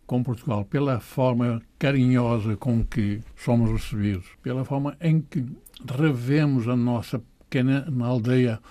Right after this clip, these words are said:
hoje quase transformada numa cidade. As boas estradas, a boa alimentação e o carinho dos portugueses.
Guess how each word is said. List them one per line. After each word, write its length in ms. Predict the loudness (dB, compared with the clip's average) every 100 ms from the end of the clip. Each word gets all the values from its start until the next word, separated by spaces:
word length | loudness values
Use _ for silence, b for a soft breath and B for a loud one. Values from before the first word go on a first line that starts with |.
| b b
hoje 260 | -2 -2
quase 280 | -4 -4 -4
transformada 520 | -4 -6 -2 -2 0
numa 220 | 0 0 -2
cidade. 460 | -4 -4 -4 -6 -10 -6
As 100 | -2
boas 320 | 2 4 4 2
estradas, 680 | -2 -2 -2 0 -2 -4 -10 -14
a 140 | -6 -2
boa 300 | 2 4 4
alimentação 920 | 2 2 0 -2 -6 -2 0 0 -2 -8 _ _ _ -12 -4
e 160 | 0
o 80 | 0
carinho 460 | 0 0 2 2 2
dos 140 | -2
portugueses. 600 | -10 -14 -8 -4 -4 -4